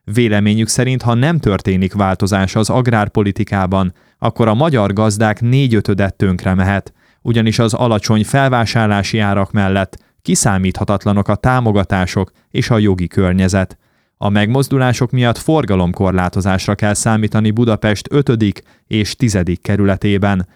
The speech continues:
A gyülekező hely ugyanis a Népliget lesz. A demonstrációt pedig a pesti Alsórakparton tartják a Parlament és a Lánchíd között. A tervek szerint a tüntetők vasárnap traktorokkal jelennek meg a belvárosban,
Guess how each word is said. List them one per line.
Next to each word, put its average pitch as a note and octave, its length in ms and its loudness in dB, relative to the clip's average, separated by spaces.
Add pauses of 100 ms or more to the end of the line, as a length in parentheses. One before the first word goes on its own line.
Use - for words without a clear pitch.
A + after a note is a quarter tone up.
(220)
A G#2+ 120 0
gyülekező G#2 640 2
hely A2+ 200 2
ugyanis A2 360 0
a G#2+ 100 2
Népliget G2 600 0
lesz. G2+ 360 -2 (300)
A G#2+ 120 -2
demonstrációt A#2+ 800 0
pedig A2 240 0
a G#2+ 80 2
pesti C#3 460 0
Alsórakparton G2 960 0
tartják G2+ 440 -2
a G#2+ 80 0
Parlament G2+ 680 0 (200)
és - 180 -4
a G2 80 0
Lánchíd F2 480 -2
között. G2 500 -2 (420)
A G#2 120 -6
tervek A2 400 0
szerint A#2+ 340 -2
a A#2+ 60 2
tüntetők C3 640 0
vasárnap A#2 640 -2
traktorokkal F#2+ 800 -2
jelennek F#2 420 0
meg G2+ 160 -2
a G2+ 80 2
belvárosban, G2+ 920 2